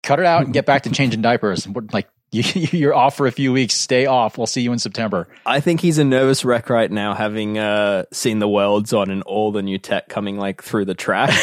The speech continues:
Speaker 2: That, unfortunately for our, our listeners, uh, uh,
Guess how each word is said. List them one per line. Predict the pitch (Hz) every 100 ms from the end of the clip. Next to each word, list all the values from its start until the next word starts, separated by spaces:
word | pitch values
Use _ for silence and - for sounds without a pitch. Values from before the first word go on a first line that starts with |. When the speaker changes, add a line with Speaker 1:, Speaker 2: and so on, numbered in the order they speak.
| - - - -
Speaker 2:
That, | 254 131 254 214
unfortunately | 233 208 156 196 190 156 156
for | - 139
our, | 123 120 117
our | 117 117
listeners, | 113 117 120 110 113
uh, | 110 107 104 104 104 -
uh, | - 104 101